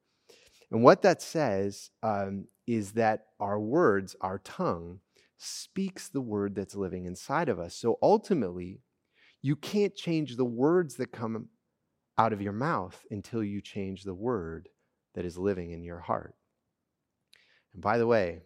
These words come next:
this is an immensely important point in our cultural moment.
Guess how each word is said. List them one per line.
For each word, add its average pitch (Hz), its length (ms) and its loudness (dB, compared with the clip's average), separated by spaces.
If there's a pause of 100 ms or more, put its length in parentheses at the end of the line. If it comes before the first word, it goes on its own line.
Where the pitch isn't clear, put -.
(140)
this 98 240 -8
is 95 120 -10
an 95 80 -6
immensely 101 800 -4
important 92 560 -6
point 90 360 -8
in 90 120 -8
our 90 180 -6
cultural 92 480 -6
moment. 87 420 -10